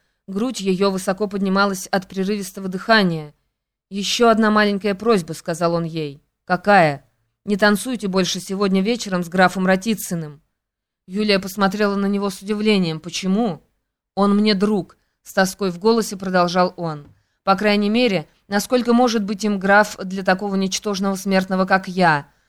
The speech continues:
Но мне не нравится его взгляд, устремленный на вас. В характере вашего Шурина есть черты, которые никто не знает». «Я вас не понимаю», — пробормотала она, припомнив то чувство неловкости,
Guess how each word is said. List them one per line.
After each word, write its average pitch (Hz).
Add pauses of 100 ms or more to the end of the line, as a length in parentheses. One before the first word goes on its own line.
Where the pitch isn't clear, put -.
(180)
Но 202
мне 208
не 214
нравится 214
его 208
взгляд, 202
устремленный 180
на 180
вас. 185 (400)
В -
характере 208
вашего 208
Шурина 202
есть 208
черты, 208
которые 196
никто 196
не 220
знает». 170 (720)
«Я 180
вас 190
не 190
понимаю», — 208
пробормотала 180
она, 196 (380)
припомнив 214
то 208
чувство 202
неловкости, 202